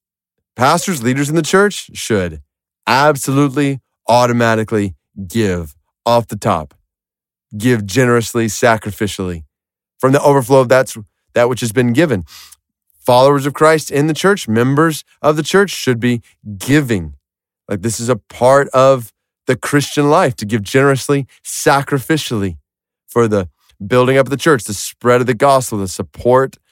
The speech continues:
of the poor, the mission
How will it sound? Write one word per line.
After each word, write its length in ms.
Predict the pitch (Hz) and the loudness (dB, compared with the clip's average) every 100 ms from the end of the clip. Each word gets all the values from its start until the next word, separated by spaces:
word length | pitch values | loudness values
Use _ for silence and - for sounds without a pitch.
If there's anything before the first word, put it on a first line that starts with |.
| _ _ | _ _
of 440 | 113 120 120 107 - _ _ _ - | 2 4 4 -2 -12 _ _ _ -8
the 80 | 104 | -8
poor, 640 | - 135 143 117 90 76 _ _ _ _ | -4 0 2 2 0 -8 _ _ _ _
the 340 | 95 101 87 76 _ _ _ _ _ _ - | -6 -4 -4 -10 _ _ _ _ _ _ -6
mission 800 | 120 143 147 - 135 113 95 | -2 2 2 2 -2 -2 -4